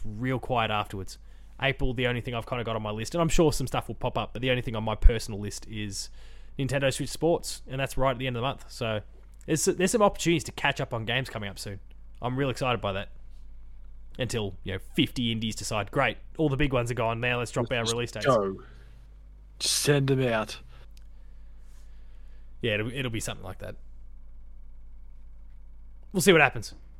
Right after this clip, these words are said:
Speaker 1: But if not, there's some opportunities to catch up, and I'm looking forward to it. So, and some of the little perks of being able to play the likes of Horizon and Triangle Strategy early is meaning that March won't be as crazy, so I might even get, get to do a little bit of side stuff this month too.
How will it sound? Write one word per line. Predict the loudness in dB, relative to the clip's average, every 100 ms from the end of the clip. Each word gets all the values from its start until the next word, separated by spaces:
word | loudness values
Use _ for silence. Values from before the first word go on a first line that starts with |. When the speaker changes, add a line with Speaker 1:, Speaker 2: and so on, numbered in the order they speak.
| -18 -4
Speaker 1:
But | 6
if | 6 8
not, | 6 4 2
there's | 0 2
some | 2
opportunities | 0 0 -2 -2
to |
catch | -6 -4
up, | -6 -6
and |
I'm | -6
looking | -6 -4
forward | 0 0 0
to | -8
it. | -10
So, | -8 -6 -6 -8 -16 -16 -16 -16 -16 -8
and | -2 4
some | 6
of | 6
the | 2
little | 6
perks | 12 12 10 0
of |
being | 2
able | 2 2
to | 0
play | 0 0
the |
likes | 0 -2 -4
of | -6
Horizon | -2 2 2 2 0 -4
and |
Triangle | -2 0 2 0
Strategy | 0 -2 -2 -4
early | -2 0 2 0
is | -2 -2 -4 0
meaning | 0 0 -4
that | -6 -12 -14 -12 -12 -12 -8
March | 2 4 10 10
won't | 10 4
be |
as | -2
crazy, | 0 0 0 0
so | -2
I |
might | 4 4
even | 4
get, | 2 0 0
get | -4
to | 0
do | 2
a | 2
little | 2
bit | 0
of | 0
side | 0 2
stuff | -2 -2
this | -8 -4
month | -4 -2
too. | -4